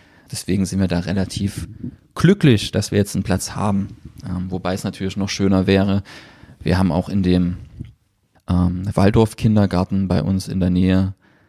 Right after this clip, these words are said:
ja, war ich letztens nochmal beim Tag der offenen Tür. Das ist natürlich nochmal eine andere Hausnummer, wenn die dort eigene Schlafräume haben mit Holzbetten, die wunderbar hergerichtet sind, ähm, einen riesen Garten, wo sie ständig rausgehen,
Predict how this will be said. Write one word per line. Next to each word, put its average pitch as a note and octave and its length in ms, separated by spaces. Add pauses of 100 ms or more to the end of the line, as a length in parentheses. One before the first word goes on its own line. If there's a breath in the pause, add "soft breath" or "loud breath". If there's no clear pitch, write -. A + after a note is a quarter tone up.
(500 soft breath)
ja, F2+ 320
war D#2+ 100
ich - 100
letztens F#2+ 300
nochmal F#2+ 240
beim F2+ 160
Tag - 260
der - 80
offenen - 280
Tür. G#2+ 480
Das - 160
ist - 60
natürlich F#2 380
nochmal F#2 380 (340 loud breath)
eine G2+ 120
andere G2 260
Hausnummer, G2+ 480
wenn F#2+ 120
die G2 80
dort F#2+ 180
eigene F#2+ 240
Schlafräume G2 680
haben G2 140
mit - 180
Holzbetten, F#2+ 600
die F2+ 100
wunderbar F#2 340
hergerichtet G2 600
sind, G2 340
ähm, F#2 60
einen F#2+ 240
riesen G2 280
Garten, G2 360 (640 loud breath)
wo F#2 100
sie F2 100
ständig F2+ 360
rausgehen, F#2 640